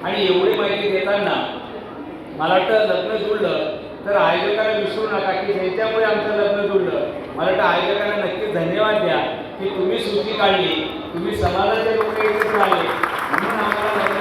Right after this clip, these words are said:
करण्यास आनंदाची गोष्ट. पण नाही बोलू शकत तर मी ते पत्र किंवा मेसेज टाका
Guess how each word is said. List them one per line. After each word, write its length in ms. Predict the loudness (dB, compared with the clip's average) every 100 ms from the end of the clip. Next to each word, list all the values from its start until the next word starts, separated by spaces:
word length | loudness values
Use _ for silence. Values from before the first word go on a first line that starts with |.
| -2
करण्यास 840 | 0 0 0 -2 0 0 2 2 2
आनंदाची 600 | 0 -2 -2 -2 0 0
गोष्ट. 320 | 0 0 -2
पण 80 | -2
नाही 260 | 0 0 2
बोलू 240 | 2 2 2
शकत 380 | 0 -2 -4
तर 100 | -4 -4
मी 100 | -4
ते 260 | -4 -4 -4 -4
पत्र 280 | -2 -2
किंवा 180 | 0 0 0
मेसेज 360 | 0 0 0
टाका 320 | 0 0 0